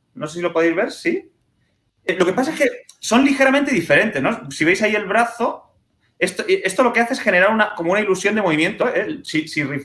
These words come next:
si paso todas las cartas, el muñequito se mueve, da, da la sensación de que está vivo. Y, y por la cara, pues, pues tiene todas las cartas, que tiene una, una baraja de póker. Eh, mira, llega el momento de que alguien participe, así que mira, os,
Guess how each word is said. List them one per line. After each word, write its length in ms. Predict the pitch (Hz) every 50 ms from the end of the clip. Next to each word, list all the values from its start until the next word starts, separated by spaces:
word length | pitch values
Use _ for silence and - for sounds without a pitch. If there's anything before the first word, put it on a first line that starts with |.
| _
si 180 | - - 156 135
paso 240 | - 180 180 - 208
todas 140 | 214 220 220
las 120 | 208 208
cartas, 400 | - - 233 - - 233 262 - - - _ _ _
el 160 | - 156 160 156
muñequito 440 | 156 151 147 143 143 - 180 - 196
se 120 | - 170 147
mueve, 260 | 143 147 151 202 180
da, 120 | 147 139
da 100 | 120 139
la 80 | 143 156
sensación 340 | 151 151 - 160 156 170 170
de 80 | 175 165
que 80 | 143 135
está 200 | - - 139 131
vivo. 320 | 113 107 101 101 - - _ - - _ _ _ _ _
Y, 460 | - 180 180 180 180 180 180 165 180 175
y 60 | 170 175
por 180 | 185 180 180
la 140 | 180 175 175
cara, 220 | 208 214 214 226 226
pues, 120 | 190 160 - - -
pues 160 | 139 127 -
tiene 180 | - 135 127 127
todas 200 | 127 120 110 101
las 120 | 98 -
cartas, 380 | - 107 104 - - 120 120 -
que 100 | - 107
tiene 240 | - - 110 107 104
una, 280 | 104 104 101 101 - -
una 180 | 131 120 110 107
baraja 360 | 104 107 113 113 - - 113
de 80 | 107
póker. 340 | 107 - 117 117 107 95 - _ _ - _ _ _ -
Eh, 380 | 160 165 170 165 165 165 - - _ _ _ _ _ _ _ _ _ - - _ -
mira, 460 | 170 180 208 185 - 180 180 - _
llega 260 | - 160 175 262 294 320
el 60 | 320
momento 720 | 294 262 269 294 294 285 294 277 262 - - - - _ -
de 220 | - 170 180 170
que 100 | - 165
alguien 280 | 170 190 214 240 240 -
participe, 520 | - 160 139 - 139 135 - 139 135 135 127
así 200 | 127 - 170 156
que 100 | 156 165
mira, 200 | 208 226 170 - -
os, 100 | 165